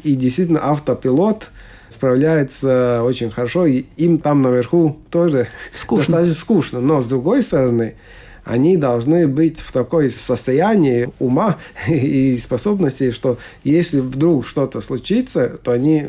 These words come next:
Speaker 1: в считанные секунды должны принять очень, э, однозначное решение. И опять же, особенно при посадке, в те пару минут, когда именно самолет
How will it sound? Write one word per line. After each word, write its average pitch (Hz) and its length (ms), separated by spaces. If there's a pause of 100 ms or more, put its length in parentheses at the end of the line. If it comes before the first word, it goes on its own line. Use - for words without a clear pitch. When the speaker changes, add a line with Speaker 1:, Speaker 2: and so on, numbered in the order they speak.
Speaker 1:
в - 40
считанные 123 400
секунды 185 460
должны 123 400
принять 143 540 (380)
очень, 135 500
э, 117 680 (400)
однозначное 127 1120 (100)
решение. 127 680 (520)
И 208 240
опять 180 440
же, 139 200
особенно 127 560
при 131 240
посадке, 135 720 (240)
в - 100
те 165 220
пару 165 340
минут, 147 380
когда 127 540
именно 120 760
самолет 131 540